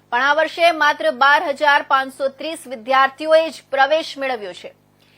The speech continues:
એટલે કે પચાસ ટકા જેટલા વિદ્યાર્થીઓ નવા પ્રવેશમાં ઓછા આવ્યા છે. મહારાજા કૃષ્ણકુમારસિંહજી ભાવનગર યુનિવર્સિટીમાં અનુસ્નાતક,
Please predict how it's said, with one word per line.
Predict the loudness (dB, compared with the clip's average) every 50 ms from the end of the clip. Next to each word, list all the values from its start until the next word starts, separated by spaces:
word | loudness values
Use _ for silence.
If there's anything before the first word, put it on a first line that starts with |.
| _ _ -12
એટલે | -6 -4 -2 -2
કે | 0 0
પચાસ | 0 -2 0 2 6 6 6 6 4 2
ટકા | -2 0 0 0
જેટલા | 0 -2 -2 -2 -2 -2
વિદ્યાર્થીઓ | -2 -4 -6 -2 0 2 2 2 0 -2 -6 -8 -6
નવા | -6 -4 -4 0 2 2 2
પ્રવેશમાં | 0 -2 -6 -4 -4 -6 -8 -8 -8 -6 -4 -4 -4 -4 -4
ઓછા | -4 -6 -4 -4 -2 -2
આવ્યા | -2 -2 -2 -6 -8 -8
છે. | -10 -12 -20 -20 _ _ _ _ _ _ _ _ _ _ _ _ _ _ _ _ _ _ _ _ _ _ _
મહારાજા | -4 0 2 2 2 4 4 2 2 2
કૃષ્ણકુમારસિંહજી | 0 -4 -8 -8 -8 -8 -6 0 4 6 6 6 6 2 -4 -10 -10 -8 -8 -8 -8
ભાવનગર | -4 0 0 0 0 0 -2 -4 -2 -4 -4
યુનિવર્સિટીમાં | -4 -8 -10 -8 -8 -8 -8 -10 -12 -16 -14 -12 -6 -4 -2 -2 -2 -2 -4
અનુસ્નાતક, | -6 -8 -8 -8 -8 -8 -8 -6 -4 -4 -4 -2 -2 -2 -2